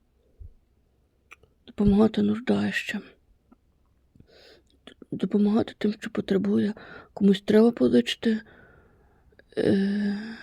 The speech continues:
щось позичити. Що ми повинні бути світлом для всього світу. Якщо ми будемо робити добро, сіяти добро, і ми пожнемо добро. Якщо ми будемо зло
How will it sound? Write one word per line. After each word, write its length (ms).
щось 460
позичити. 560
Що 160
ми 40
повинні 420
бути 260
світлом 340
для 80
всього 280
світу. 460
Якщо 320
ми 60
будемо 380
робити 360
добро, 500
сіяти 600
добро, 600
і 60
ми 140
пожнемо 500
добро. 400
Якщо 320
ми 60
будемо 340
зло 440